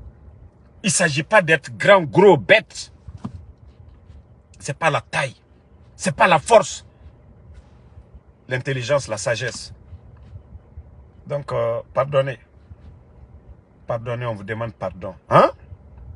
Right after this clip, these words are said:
Réfléchissez. Voilà, nous aimons tous ce pays-là. Notre souhait demain,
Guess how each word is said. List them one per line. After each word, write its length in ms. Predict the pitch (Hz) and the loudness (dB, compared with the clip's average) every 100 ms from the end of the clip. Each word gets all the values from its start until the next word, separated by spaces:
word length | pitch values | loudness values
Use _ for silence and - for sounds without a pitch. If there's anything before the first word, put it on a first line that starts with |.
| - - | -20 -10
Réfléchissez. 680 | 107 120 - 117 - 117 104 - - - - - - - - - - - - - - | -2 -2 -2 -4 -6 -8 -12 -14 -20 -20 -20 -20 -20 -20 -20 -20 -20 -20 -20 -20 -8
Voilà, 360 | 104 120 110 - _ | -2 0 0 -6 _
nous 220 | 117 101 | -10 -6
aimons 200 | 127 139 | -2 -2
tous 200 | 135 147 | -2 -6
ce 160 | 139 107 | -6 -10
pays-là. 480 | - 123 117 101 - - _ - - - - - - | -4 -2 -2 -6 -10 -20 _ -20 -20 -20 -20 -20 -6
Notre 320 | 127 165 151 | 2 2 2
souhait 340 | 131 - 139 143 | -4 2 6 6
demain, 380 | 120 120 147 | 4 2 2